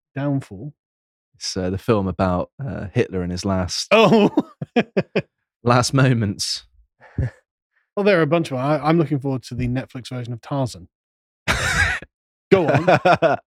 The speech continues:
Speaker 1: I dare you.
Speaker 2: To be fair,
Speaker 1: I dare you. <laughs>
Speaker 2: if they, if they did cast a black lead, that would be one that I would watch.
Speaker 1: Yeah, they're not gonna cast a black guy as a monkey in a tree. It's not gonna happen.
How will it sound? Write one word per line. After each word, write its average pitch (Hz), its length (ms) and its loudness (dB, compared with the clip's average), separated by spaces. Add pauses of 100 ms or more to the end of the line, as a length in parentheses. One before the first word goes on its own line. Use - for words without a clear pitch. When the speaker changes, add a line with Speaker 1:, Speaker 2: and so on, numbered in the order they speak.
(160)
Speaker 1:
I 165 120 4
dare 190 380 2
you. 95 280 -6 (600)
Speaker 2:
To - 80 -20
be 160 60 4
fair, 170 80 6
Speaker 1:
I 185 640 0
dare 170 280 2
you. 151 180 -2 (200)
<laughs> - 60 -20
Speaker 2:
if - 120 -8
they, 143 140 4
if 127 220 -4
they 143 140 2
did 139 220 -4
cast 131 280 -4
a - 40 -12
black 127 200 -2
lead, 110 220 -2
that 110 160 -4
would 123 160 -2
be 135 100 2
one 123 220 0
that 117 120 -4
I 117 120 -4
would 113 120 -2
watch. - 480 -8 (100)
Speaker 1:
Yeah, 160 180 0
they're 160 120 2
not 170 140 0
gonna 147 220 0 (100)
cast 135 300 -2
a 131 40 0
black 120 340 -6
guy 110 180 -8
as 104 120 -12
a 107 40 -12
monkey 107 400 -12
in 92 60 -16
a 95 60 -16
tree. - 320 -20 (1000)
It's - 80 -4
not 147 220 2
gonna 113 140 -8
happen. - 280 -14